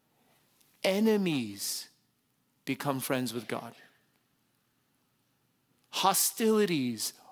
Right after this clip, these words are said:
are crushed and put at peace now with God. You can be made right with God, reconciled with God, by the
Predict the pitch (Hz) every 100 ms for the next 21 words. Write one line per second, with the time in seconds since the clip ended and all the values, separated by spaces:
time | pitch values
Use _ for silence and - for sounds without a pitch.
0 | - - 139 - - 165 139 - - -
1 | 135 - 151 131 123 - 208 185 - 160
2 | 151 135 143 - 143 127 117 - _ _
3 | _ _ _ _ _ _ _ _ _ _
4 | 139 202 262 254 - - 175 180 180 170
5 | 160 160 156 160 123 127 165 185 - 180
6 | - 147 135 131 135 120 123 - - 202
7 | 180 - 170 170 165 165 - 226 208 190
8 | 156 180 208 - _ _ _ _ _ _
9 | _ _ _ _ _ _ _ _ - 135
10 | 147 143